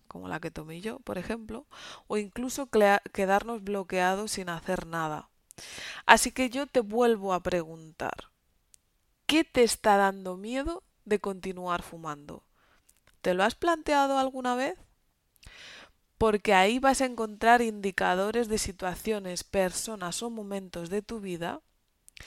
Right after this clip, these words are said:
que te están indicando que, uno, no estás en el lugar correcto. ¿A dónde te puedes mover o con quién? Dos, es el momento de buscar alternativas.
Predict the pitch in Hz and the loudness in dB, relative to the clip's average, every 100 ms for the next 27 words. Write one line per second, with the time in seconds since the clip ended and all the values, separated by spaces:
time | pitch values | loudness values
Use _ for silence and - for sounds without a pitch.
0 | - - - - _ _ _ - 226 202 | -20 -20 -20 -20 _ _ _ 0 0 2
1 | 202 - 233 262 254 214 - 208 226 214 | -2 2 2 2 -4 -4 0 0 0 -8
2 | 190 - 185 285 359 _ _ _ _ _ | -8 -6 -6 -6 -12 _ _ _ _ _
3 | _ _ - - 220 196 165 - _ - | _ _ -20 -14 -12 -12 -14 -20 _ -8
4 | 220 226 269 254 233 202 185 175 190 - | -6 -2 -2 -2 -4 -6 -4 -4 -4 -4
5 | - 202 190 185 - _ 175 160 - _ | -8 -8 -2 -2 -4 _ -14 -14 -18 _
6 | _ _ _ _ _ _ _ _ - 180 | _ _ _ _ _ _ _ _ -2 0
7 | 170 175 196 220 226 202 190 190 190 202 | 0 -4 -8 -4 -4 -4 -6 -6 -6 -6
8 | 185 175 175 175 - 160 160 - 156 160 | -12 -8 -6 -6 -10 -18 -20 -14 -10 -10
9 | 285 403 _ _ _ _ _ _ _ _ | -10 -18 _ _ _ _ _ _ _ _
10 | _ - 170 180 - - - _ - _ | _ -12 -6 -6 -6 -14 -16 _ -20 _
11 | _ - 208 254 254 220 202 220 240 220 | _ -2 2 2 0 -6 -6 -6 -2 -2
12 | 190 - - 196 226 214 190 180 170 165 | -2 -6 2 4 4 4 2 0 -6 -6
13 | 202 202 170 - - | -6 -6 -6 -8 -10